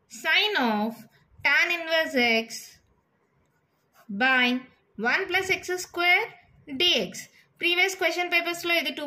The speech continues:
మార్క్స్కి ఇచ్చారు మా, important. Same మా, tan inverse x అంటే one by one plus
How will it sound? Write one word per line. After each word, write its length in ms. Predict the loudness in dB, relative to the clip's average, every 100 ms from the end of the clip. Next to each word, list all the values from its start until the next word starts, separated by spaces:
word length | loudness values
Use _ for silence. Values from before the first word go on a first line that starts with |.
| -2
మార్క్స్కి 300 | -2 -4 -10
ఇచ్చారు 240 | -2 -2 0
మా, 80 | 0 -2
important. 400 | -2 -4 -6 -12 -16 -20 -20 -20 -20 -4
Same 280 | 0 2 2 0
మా, 80 | -4 -6 -14 0
tan 120 | 2 4
inverse 260 | 2 0 0
x 40 | -2 -2
అంటే 140 | 0 0
one 100 | 0 2
by 80 | 0
one 100 | 0 -2
plus 140 | -4